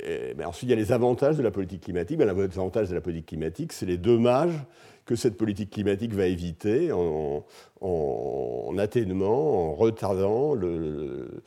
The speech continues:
le, le, le, le changement climatique en,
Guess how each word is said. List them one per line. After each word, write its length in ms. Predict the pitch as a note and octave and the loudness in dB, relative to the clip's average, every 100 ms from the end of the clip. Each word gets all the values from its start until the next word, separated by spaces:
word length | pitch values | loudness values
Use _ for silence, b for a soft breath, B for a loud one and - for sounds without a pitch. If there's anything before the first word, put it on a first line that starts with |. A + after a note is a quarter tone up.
| B B - | B B -10
le, 260 | - - C#2+ | -8 -6 -6
le, 160 | D#2+ D2+ | -4 -4
le, 220 | D2+ C#2 | -2 -4
le 180 | D2+ D#2 | -4 -6
changement 400 | - G2 F#2 A2 | -4 -2 0 -2
climatique 640 | A2 F2+ E2 - A#2 - | -2 -4 -4 -6 -8 -6
en, 500 | D2+ C#2 - - - | -6 -6 -8 -10 -10